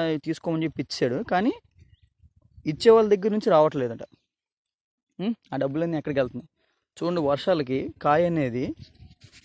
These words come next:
సగం వరకు కుళ్ళిపోయింది అనమాట. చూసారా, లోపల పురుగులు ఉన్నాయి,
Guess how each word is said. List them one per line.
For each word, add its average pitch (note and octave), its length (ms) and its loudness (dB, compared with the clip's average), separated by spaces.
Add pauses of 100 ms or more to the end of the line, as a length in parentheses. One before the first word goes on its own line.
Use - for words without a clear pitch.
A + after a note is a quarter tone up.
(120)
సగం D3 240 0
వరకు E3+ 180 -2
కుళ్ళిపోయింది D#3+ 540 -4
అనమాట. - 260 -14 (680)
చూసారా, D#3+ 260 -4 (1600)
లోపల C#3+ 200 -2
పురుగులు C#3+ 340 -6
ఉన్నాయి, - 240 -12